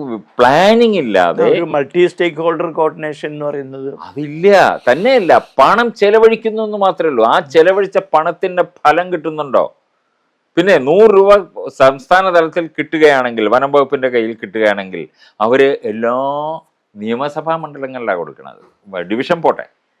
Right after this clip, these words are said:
Speaker 1: ഫോറസ്റ്റ് ഡിവിഷൻസ് പോട്ടെ, അങ്ങനെ വീതിച്ചങ്ങ് കൊടുക്കും. എന്ത് പറ്റും? ഒരിടത്തും പ്രശ്നം തീരുന്നില്ല, എല്ലായിടത്തും പ്രശ്നങ്ങൾ. അതേസമയം എല്ലാവർക്കും കാണാം,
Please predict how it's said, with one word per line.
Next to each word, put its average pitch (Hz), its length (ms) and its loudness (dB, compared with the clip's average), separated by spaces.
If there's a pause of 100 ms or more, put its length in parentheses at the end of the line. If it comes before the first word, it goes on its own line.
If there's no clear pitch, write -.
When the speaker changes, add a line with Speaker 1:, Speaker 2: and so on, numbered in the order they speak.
(180)
Speaker 1:
ഫോറസ്റ്റ് 131 320 2
ഡിവിഷൻസ് 139 340 -6
പോട്ടെ, 104 280 -6 (720)
അങ്ങനെ 180 300 2
വീതിച്ചങ്ങ് 151 720 -2
കൊടുക്കും. 95 400 -6
എന്ത് 131 180 -8
പറ്റും? 143 380 -4 (300)
ഒരിടത്തും 127 540 0
പ്രശ്നം 113 300 -8
തീരുന്നില്ല, 110 640 -6
എല്ലായിടത്തും 107 560 -4
പ്രശ്നങ്ങൾ. 104 480 -10 (320)
അതേസമയം 135 480 0
എല്ലാവർക്കും 127 420 0
കാണാം, 120 260 -2